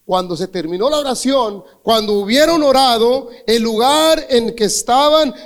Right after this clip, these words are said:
congregados tembló y todos fueron llenos del Espíritu Santo y hablaban con valentía la palabra del Señor. No se avergüence de la palabra de Dios. No se avergüence. Se concedió.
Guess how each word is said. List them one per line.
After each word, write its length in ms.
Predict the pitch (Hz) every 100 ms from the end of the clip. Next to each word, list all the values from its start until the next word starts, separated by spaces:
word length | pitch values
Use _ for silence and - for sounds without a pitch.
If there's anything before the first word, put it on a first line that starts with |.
| -
congregados 800 | 220 214 208 208 277 302 302 -
tembló 640 | 254 208 180 240 294 311
y 300 | 294 240 -
todos 280 | 247 269 277
fueron 320 | - 254 240
llenos 320 | 214 302 339 294
del 120 | 247
Espíritu 420 | 202 240 220 190
Santo 520 | 202 262 285 330 311 - -
y 120 | 208
hablaban 560 | 247 220 262 320 339 294
con 200 | 254 240
valentía 640 | 220 202 175 294 349 330 - -
la 160 | 226
palabra 480 | 220 175 214 262 247
del 160 | 208 190
Señor. 440 | 165 151 127 - - _ _ _ _ _ _ 240 _ _ _ _ _ _ - _ -
No 100 | 208
se 140 | 226
avergüence 480 | 247 202 226 254 254
de 80 | 226
la 100 | 214
palabra 360 | 170 214 254
de 120 | 226
Dios. 720 | 160 185 269 - - - _ _ _ _ _ _ _ _ _ _ _
No 100 | 190
se 140 | 214 269
avergüence. 720 | 240 170 233 269 269 220 139 - - _ _ _ _ _ _ 247 254 277 _ _ _ _ _ _ _
Se 280 | - 269 -
concedió. 880 | 247 240 220 208 247 339 302 160